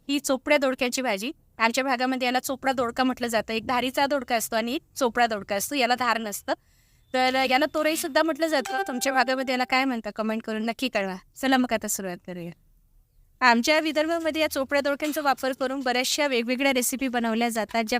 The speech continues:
खूप मस्त लागतात चवीला. एक तर रेसिपी आता मी तुम्हाला शेअर करते आहे. दुसरी रेसिपी असते चोपड्या दोडक्यांची भजी,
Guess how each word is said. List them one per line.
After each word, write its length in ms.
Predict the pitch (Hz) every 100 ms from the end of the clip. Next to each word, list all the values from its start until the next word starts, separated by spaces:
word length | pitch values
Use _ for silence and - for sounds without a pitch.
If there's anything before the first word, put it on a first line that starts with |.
| -
खूप 200 | 294 269
मस्त 380 | 254 - - 302
लागतात 320 | 302 - 269
चवीला. 440 | - 240 220 214 240 _ _ _ _ -
एक 200 | 247 262
तर 100 | 311
रेसिपी 400 | 311 294 - 277
आता 220 | 285 247 285
मी 100 | 294
तुम्हाला 300 | 294 285 285
शेअर 240 | 285 247 254
करते 280 | 254 247 247
आहे. 220 | 247 311 - _ _ _ -
दुसरी 420 | 233 262 294 302
रेसिपी 360 | 302 294 311 311
असते 220 | - 320
चोपड्या 380 | 285 254 285 285
दोडक्यांची 420 | 277 269 269 277
भजी, 280 | 254 233